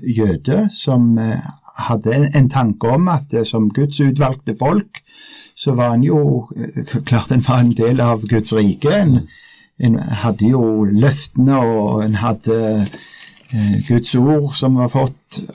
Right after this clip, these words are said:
a-, alt dette her. Og, og likevel så, mm, mm, ble han møtt, eh, på denne måten av Jesus.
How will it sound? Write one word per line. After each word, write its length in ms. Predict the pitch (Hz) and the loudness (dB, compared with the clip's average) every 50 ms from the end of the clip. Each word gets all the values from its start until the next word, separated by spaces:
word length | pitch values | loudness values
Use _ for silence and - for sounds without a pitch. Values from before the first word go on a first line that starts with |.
| _ - | _ -6
a-, 180 | - - 127 - | -4 -4 -4 -4
alt 280 | - 123 131 139 - - | -2 -2 -2 -2 -2 -2
dette 220 | 131 120 - 135 120 | -4 -2 0 2 2
her. 240 | 131 156 190 190 - - _ _ _ _ _ _ _ _ _ _ _ _ _ - | 2 2 0 -2 -4 -10 _ _ _ _ _ _ _ _ _ _ _ _ _ -12
Og, 260 | - - 127 117 - _ - | -4 -4 -4 -4 -4 _ -4
og 120 | 135 117 - - | -4 -4 -2 0
likevel 500 | 131 120 120 107 - 117 113 113 110 113 | 2 2 2 2 2 0 -2 -2 -2 -2
så, 240 | 107 - - 110 107 104 104 101 95 - - - - _ _ _ _ _ _ - | -4 -2 -2 0 0 2 2 0 0 -2 -4 -8 -14 _ _ _ _ _ _ -12
mm, 1500 | - - - - - - - - - - - - - - - - - - - - - - - - _ - 120 117 113 - - | -10 -10 -8 -8 -8 -8 -8 -8 -10 -10 -12 -14 -14 -14 -14 -14 -14 -16 -16 -16 -18 -18 -20 -18 _ -2 0 0 0 0 2
mm, 180 | 131 123 117 107 101 - | 4 4 4 4 4 2
ble 140 | 117 113 113 | 2 2 4
han 120 | 113 110 | 4 4
møtt, 400 | 110 110 110 - - - - - - _ _ _ _ _ _ _ _ _ _ _ _ _ _ _ _ _ _ _ - | 4 2 0 -4 -10 -12 -12 -12 -14 _ _ _ _ _ _ _ _ _ _ _ _ _ _ _ _ _ _ _ -2
eh, 480 | 110 101 98 101 101 98 98 98 95 95 92 95 95 98 - | -2 0 2 2 2 0 0 0 0 0 -2 -2 -2 -2 -4
på 120 | 113 107 | -2 0
denne 200 | 117 104 95 98 | 2 4 4 6
måten 320 | 104 101 90 - - 107 104 | 4 4 2 0 0 0 0
av 60 | 101 | 0
Jesus. 540 | 98 92 92 92 - - - - - - - | 0 -2 -2 -4 -4 -4 -4 -4 -4 -6 -8